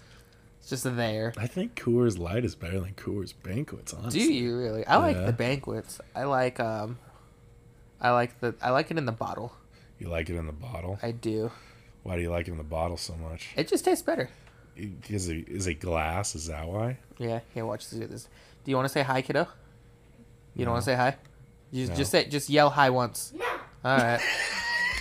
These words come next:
Speaker 2: To let everyone know that, uh, to rehash this, Jacoby has a daughter named Charlotte. Um, we don't typically have her here when we record,
Speaker 1: We
Speaker 2: just to, like, put a parental thing out there. <laughs>
Speaker 1: We, we,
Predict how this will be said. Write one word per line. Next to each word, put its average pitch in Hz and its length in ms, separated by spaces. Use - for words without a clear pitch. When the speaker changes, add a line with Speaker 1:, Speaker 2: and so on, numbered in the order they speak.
Speaker 2:
To - 100
let 98 180
everyone 82 600
know 78 260
that, 76 240
uh, 73 320
to 98 100
rehash 85 460
this, 76 240
Jacoby 82 500
has 76 160
a 80 60
daughter 78 320
named 80 180
Charlotte. 73 500
Um, 73 440
we 120 120
don't 269 180
typically 170 480
have 117 260
her 82 140
here 76 160
when 78 420
we 92 140
record, 80 560
Speaker 1:
We - 80
Speaker 2:
just 147 380
to, 143 80
like, 107 400
put 123 220
a 82 60
parental 80 600
thing 76 260
out 76 200
there. - 340
<laughs> - 80
Speaker 1:
We, 175 440
we, 180 520